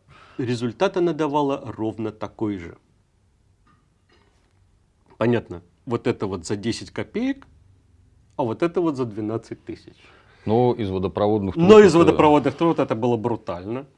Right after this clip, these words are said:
Speaker 1: Это было очень брутально. Но это работало, и меня вот прямо это поразило. Я думаю, вот, блин, вот, вот взял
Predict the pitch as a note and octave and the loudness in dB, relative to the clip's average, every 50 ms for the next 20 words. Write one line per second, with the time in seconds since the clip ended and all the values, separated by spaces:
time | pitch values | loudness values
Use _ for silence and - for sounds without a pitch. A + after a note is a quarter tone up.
0 | _ _ _ - - - - G#2+ G2+ G#2 G#2+ G#2 G#2 A2+ - - D#3+ B2+ A#2+ - | _ _ _ -20 -20 -16 -12 -10 -8 -6 -4 -4 -4 -6 -4 0 0 0 0 0
1 | - G#2 G#2 G2 A2 A2 - - F#3+ G3+ G#3+ G#3 G3 G3 - - - - - - | -4 -8 -8 -6 -8 -6 -2 0 0 0 0 0 -2 -4 -8 -16 -20 -20 -20 -20
2 | - _ _ C3+ D#3+ F3 E3+ F#3 F#3 F#3 F#3 A3+ A#3+ - G3+ E3+ D#3 D3 D3+ D3 | -20 _ _ 2 2 4 4 6 6 6 6 6 4 4 4 4 4 4 4 2
3 | C3+ C#3+ D#3+ F3 F#3 F#3 E3 D#3 D3 - - D#3+ D3+ D3 D3 C#3+ C#3+ C#3 C#3+ B2+ | 4 4 6 6 4 4 4 2 0 -2 -2 -2 0 0 0 0 -2 -4 -6 -6
4 | - C#3 C#3 C#3 C3 D#3+ D#3+ C#3 C3 B2+ A#2 A#2+ A#2 A#2 A#2+ A#2 G#2+ A2+ A#2 G2+ | -2 0 0 0 2 2 2 2 2 0 0 -2 -2 0 0 0 0 -2 -4 -4
5 | G#2 G#2 C3+ C3+ A2+ G2+ G2 G#2+ G#2 - _ _ _ _ _ _ _ _ _ _ | -4 -4 -2 -2 -2 -2 -2 -6 -8 -8 _ _ _ _ _ _ _ _ _ _
6 | _ - A#2+ F#2+ G2+ - - C#4+ F4 - - | _ -10 -10 -10 -2 4 6 6 6 4 2